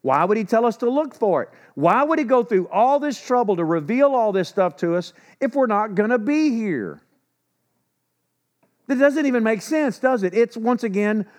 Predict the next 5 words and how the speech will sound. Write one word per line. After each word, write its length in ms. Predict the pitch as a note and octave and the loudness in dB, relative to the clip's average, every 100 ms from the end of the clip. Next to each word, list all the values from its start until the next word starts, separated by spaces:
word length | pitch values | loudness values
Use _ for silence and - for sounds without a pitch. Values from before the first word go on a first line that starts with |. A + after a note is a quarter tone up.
| _ | _
nonsensical 1120 | G#3 G#3+ G#3+ A3 - D#4 E4 C#4 F#3+ F3+ F3+ F3 _ - | -2 0 0 -2 -2 -2 0 -4 0 0 0 -4 _ -4
if 200 | B3+ B3+ | -2 0
you 100 | A3 | 0
just 380 | G3+ F4 - - | 0 0 -2 -6
use 480 | G3+ A3+ A#3 A3 - | -2 0 0 -2 -6